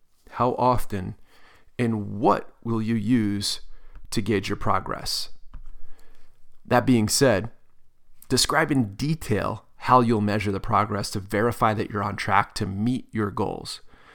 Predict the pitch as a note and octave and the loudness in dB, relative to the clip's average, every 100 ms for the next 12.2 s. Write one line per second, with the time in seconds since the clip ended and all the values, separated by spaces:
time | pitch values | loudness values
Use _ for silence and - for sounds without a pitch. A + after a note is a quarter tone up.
0 | - - - C3+ A2 A#2+ B2 G#2+ F#2+ G#2+ | -20 -20 2 6 6 6 6 4 0 4
1 | B2+ B2 A#2+ G#2 G#2+ G#2 F#2+ - - G#2+ | 6 8 6 4 2 0 -2 -6 4 6
2 | G#2 - - G#2 G#2 F#2+ G2+ G#2 - - | 4 0 -2 0 -2 -4 -4 -4 -4 -4
3 | G#2+ B2+ G2 F2 - - - - - - | 0 0 0 -4 -8 -16 -20 -20 -20 -20
4 | _ _ _ _ _ _ _ A2+ A2+ B2 | _ _ _ _ _ _ _ -4 2 2
5 | B2 A#2+ - B2 A#2 A2 G#2+ - G#2 A2+ | 4 2 2 4 6 4 0 0 4 4
6 | G#2 - A2 G#2+ G2 G2 G#2+ G2 F#2+ - | 2 0 2 2 0 -2 -2 -2 -4 0
7 | C3 A2+ - G#2+ A2 G#2+ G#2 G2+ - - | 0 0 -2 -2 0 0 0 -4 -10 -20
8 | - _ B2+ C3+ - F#2 A2 A#2+ F#2 - | -20 _ 0 0 0 -2 0 0 -2 -10
9 | - - _ - - A#2+ A#2+ A2+ G2 A#2 | -16 -20 _ -20 -4 0 2 2 0 2
10 | A#2+ G2+ F#2+ - - - - G2 G#2+ C3 | 2 2 -2 -8 -18 -20 -12 -4 4 6
11 | C3 A#2+ C3 A2 - G#2 - - B2+ G2+ | 6 6 6 4 2 -4 -4 -4 -2 -2
12 | E2+ | -6